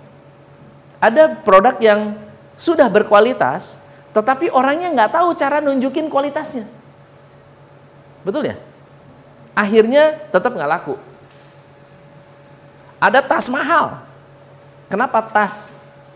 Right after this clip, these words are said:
Tas branded itu mahal. Karena dia bisa kasih tunjuk di mana letak high quality-nya. Dan akhirnya bahkan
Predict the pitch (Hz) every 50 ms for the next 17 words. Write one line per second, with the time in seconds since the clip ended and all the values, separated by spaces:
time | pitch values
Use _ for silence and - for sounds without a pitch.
0 | - - - - - - - - - - - - - - - 190 196 185 - -
1 | - 143 120 135 143 160 165 170 175 170 160 190 240 262 - - 196 190 - 220
2 | 190 180 170 165 170 151 156 147 113 80 - 85 - - - - - - - -
3 | - - - - - - - - - - - - - - - - - 226 - 254
4 | 262 254 254 247 247 - 320 - 233 220 - 208 208 214 226 220 - 202 170 156
5 | 143 170 165 165 - - - 135 131 165 196 190 190 208 226 226 240 262 262 247
6 | 226 214 - - 214 208 - - - - - - - - - 196 208 208 202 202
7 | - - 190 175 175 175 175 175 175 196 185 165 131 117 - - - - - -
8 | - - - - - - - - - - - - - - - - - - - -
9 | - - - - - - - - 127 131 185 202 208 226 226 - 180 196 180 -
10 | 208 180 165 165 175 196 220 233 254 262 254 247 - - - - - - 135 160
11 | 165 160 - - 226 240 247 233 -